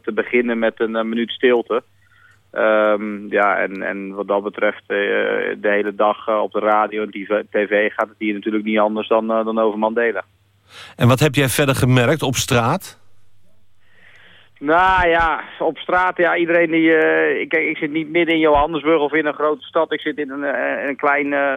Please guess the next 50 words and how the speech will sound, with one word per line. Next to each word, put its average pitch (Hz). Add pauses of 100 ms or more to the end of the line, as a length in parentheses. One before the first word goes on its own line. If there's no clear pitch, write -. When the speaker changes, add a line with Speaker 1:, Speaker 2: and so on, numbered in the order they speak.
Speaker 1:
dorpje 143
eigenlijk, 135
Sun 139
City. 139
En 127
hier 135
is 139
het -
eigenlijk 143
vrij 139
normaal 135
en 127
vrij 135
toeristisch. 127
Dus 113
hier 127
merk 131
je -
niet 127
zo -
heel 127
veel. 131 (500)
Maar 123
ja, 120
je, 117
je 127
hoort 123
wel 123
verhalen 123
van 123
mensen. 127
Johannesburg 120
is 117
hier 117
twee 127
uur 127
vandaan. 117
En, 113
eh, 117
ja, 110
die, 110 (140)
daar 110
staan 113
echte 113
mensen 113
op 107
de -
straat. 110
En, 113
eh, 113